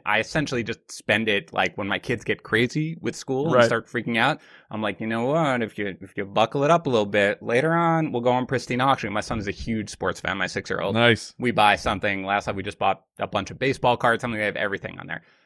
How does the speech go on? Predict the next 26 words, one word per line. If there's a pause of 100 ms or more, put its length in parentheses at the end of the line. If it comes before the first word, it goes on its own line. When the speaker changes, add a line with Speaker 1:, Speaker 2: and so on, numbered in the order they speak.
(120)
Speaker 1:
But
second,
Speaker 2:
Yeah,
and
great
Speaker 1:
I
Speaker 2:
people
who
run
the
company. (240)
Speaker 1:
Well,
I, (340)
I'll
take
your
word
for
it
'cause
I,
I
don't
live
in
Arizona,